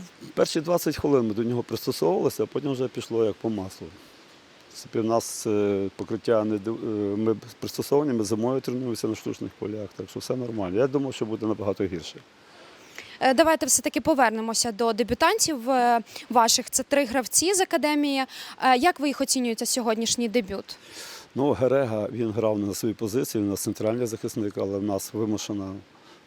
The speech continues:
Speaker 1: була, тому що ми там, е, передали, наші гравці перейшли в Ю дев'ятнадцять, дехто тренується вже з першою командою, і тому ми поставили Герега вимушено за-, е, цей, була заміна. Він центральний захисник, грав з правої сторони. Дещо в нього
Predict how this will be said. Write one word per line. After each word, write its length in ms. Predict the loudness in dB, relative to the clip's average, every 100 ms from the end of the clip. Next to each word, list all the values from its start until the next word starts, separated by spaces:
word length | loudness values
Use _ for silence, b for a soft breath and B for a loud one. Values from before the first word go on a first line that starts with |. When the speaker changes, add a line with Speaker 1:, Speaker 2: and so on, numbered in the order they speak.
| -12
Speaker 1:
була, 340 | -8 -4 -6
тому 220 | -4 -6
що 180 | -6 -6
ми 180 | -4 -4
там, 300 | -4 -6 -6 -8
е, 160 | -8 -8
передали, 520 | -6 -4 -2 -2 -4 -6
наші 260 | -8 -8
гравці 340 | -8 -8 -8 -10
перейшли 380 | -8 -8 -6 -4
в 40 |
Ю 120 | -4
дев'ятнадцять, 760 | -2 -4 -2 -2 -2 -4 -8 -10 -20 _ B B B B -20 -8
дехто 340 | -6 -4 -6
тренується 420 | -4 -2 -2 -2
вже 140 | -6 -8
з 60 |
першою 380 | -2 -2 0 -6
командою, 840 | -2 -2 0 0 0 0 -2 -6
і 40 | -8
тому 260 | -6 -6
ми 140 | -6 -6
поставили 440 | -8 0 2 2
Герега 380 | 0 -2 -4 -6 -6 -6
вимушено 440 | -4 -4 -4 -6
за-, 120 | -4
е, 440 | -8 -8 -8 -6 -6
цей, 260 | -8 -8 -10 -14 -20 -20 B B B B B -14
була 240 | -8 -4
заміна. 580 | -2 0 0 0 -2 -2 -6 -12 -6
Він 200 | -4 -4
центральний 380 | -2 0 0
захисник, 360 | 0 -4 -2 2
грав 180 | 2 0
з 40 |
правої 260 | 2 2 2
сторони. 420 | -2 -4 -4 -6
Дещо 300 | 0 0 0
в 40 | -2
нього 340 | 0 0 -2